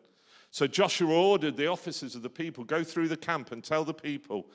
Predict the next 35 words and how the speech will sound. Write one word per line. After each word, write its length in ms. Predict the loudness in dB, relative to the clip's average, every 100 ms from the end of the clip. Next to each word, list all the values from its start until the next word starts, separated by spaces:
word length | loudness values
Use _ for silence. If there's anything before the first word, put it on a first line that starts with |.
| -20 _ _ 0
'Get 200 | 0 2
your 120 | -2
provisions 600 | -2 -4 -2 -4 -8 -6
re-, 280 | -4 -4 -2
ready. 360 | 2 2 2
Three 420 | -6 -8 -2 -2 2
days 340 | 2 2 -2
from 300 | -6 -6 -4
now, 420 | -2 0 -2 -4 -8 -20 -20 -20 _
you 240 | 0 2
will 120 | 4 2
cross 400 | 0 -2 -2 -2
the 100 | -4
Jordan 520 | 0 2 4 2 -2
here 240 | -2 -2 -2
to 140 | -4
go 240 | 0 0
in 100 | 0
and 120 | -4 -6
take 280 | -6 -6
possession 500 | -6 0 0 0 -4
of 120 | -6 0
the 120 | 2
land 320 | 2 0 0
the 60 | -2
Lord 340 | 2 2 0
your 120 | -4
God 360 | 0 2 2 -2 -12 -20 -20 -10
is 200 | -8 -6
giving 360 | -2 0 0 -2
you 300 | -4 -6 -10 _ _ _ _ _ _
for 280 | -6 0 2
your 220 | 2 2
own.'" 300 | 2 0 -10 -18 _ _ _ _ _ _ _ _ -20 -20 _ _ _ _
Yeah? 240 | 0 0